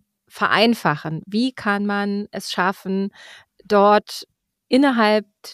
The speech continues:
dieser Transformation, in der sich, äh, ja, viele Unternehmen aktuell befinden,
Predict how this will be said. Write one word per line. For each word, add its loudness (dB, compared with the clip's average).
dieser -2
Transformation, 0
in -2
der 0
sich, -8
äh, -20
ja, 0
viele 0
Unternehmen 2
aktuell -2
befinden, -2